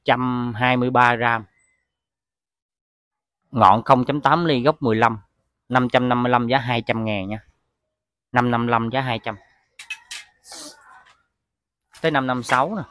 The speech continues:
Cây này, à, dài hai mét mốt nè. Cây này hơi chi,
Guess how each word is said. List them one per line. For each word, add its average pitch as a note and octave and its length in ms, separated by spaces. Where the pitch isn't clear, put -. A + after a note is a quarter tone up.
Cây C3 140
này, G#2+ 280
à, G2+ 640
dài G#2 240
hai A2 160
mét C#3 180
mốt C#3 300
nè. A#2+ 120
Cây B2 100
này A2+ 100
hơi A#2+ 140
chi, B2 300